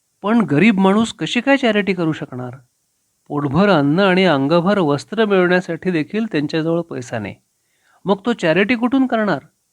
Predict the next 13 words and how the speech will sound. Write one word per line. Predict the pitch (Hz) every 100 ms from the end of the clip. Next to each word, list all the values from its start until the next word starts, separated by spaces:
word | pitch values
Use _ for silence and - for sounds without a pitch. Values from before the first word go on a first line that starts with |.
| _ _ _ _ _ _
पण | 165 165
पैशानं | - 123 131 170 180 185
थोडंच | 139 185 196
पुण्य | - 165 190
विकत | 202 202
घेता | 196 185 196
येत | 202
असतं? | 214 202 - 202 - _ _ _ _ _ _ _ _ _ _
श्रीमंती | - 151 156 185 220 226 233
आणि | 208
पैसा | 208 143 143 143 202
यांच्या | 185 160 160 175
प्रमाणात | 151 143 151 170